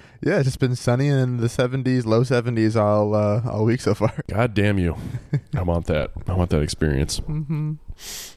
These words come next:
Speaker 1: For any out of the U S listeners, uh, seventies Fahrenheit is about two hundred ninety-five Kelvin.
Speaker 2: Helpful information. <laughs>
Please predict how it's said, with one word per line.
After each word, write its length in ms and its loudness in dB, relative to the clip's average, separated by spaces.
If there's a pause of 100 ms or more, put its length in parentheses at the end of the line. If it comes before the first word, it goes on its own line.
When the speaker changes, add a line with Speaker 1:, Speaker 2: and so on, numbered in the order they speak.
(120)
Speaker 1:
For 140 -6
any 320 0 (160)
out 160 4
of 80 0
the 120 -4
U 200 4
S 180 0
listeners, 640 0
uh, 320 0
seventies 520 0
Fahrenheit 360 2
is 80 2
about 340 2
two 160 2
hundred 220 4
ninety-five 460 0
Kelvin. 320 -6 (720)
Speaker 2:
Helpful 1120 4 (120)
information. 1040 2
<laughs> 40 -4